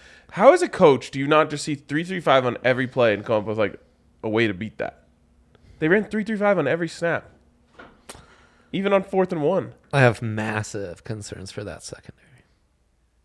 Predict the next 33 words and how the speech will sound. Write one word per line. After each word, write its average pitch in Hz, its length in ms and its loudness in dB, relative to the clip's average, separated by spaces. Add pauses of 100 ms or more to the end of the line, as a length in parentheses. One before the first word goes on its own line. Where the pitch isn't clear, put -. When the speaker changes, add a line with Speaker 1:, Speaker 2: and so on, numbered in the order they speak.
(180)
Speaker 1:
The 123 80 -4
Buffs? - 400 2 (300)
Speaker 2:
Yeah. 143 240 -12 (400)
Speaker 1:
They 220 80 0
were 339 160 0
fine 330 280 -2
against 120 280 -2
the - 40 -12
pass. - 460 -12 (1300)
Speaker 2:
Guys 196 220 -2
could 254 140 -2
just 226 240 -4
run 202 200 -2
free, 185 560 0
like, 98 380 -4 (560)
pick 185 180 0
up 156 180 -2
yak 147 400 4
anywhere 185 380 4
they 180 100 0
wanted. 165 720 -4 (460)
Speaker 1:
Only 180 260 2
on 147 160 4
those 110 160 -2
little 101 160 -4
bubbles. 98 560 -6
Eh, 139 180 2
we'll 127 200 2
talk 92 240 -2
about 90 180 -2
this 92 180 -10
later. 92 240 0
Speaker 2:
Oh, 131 540 6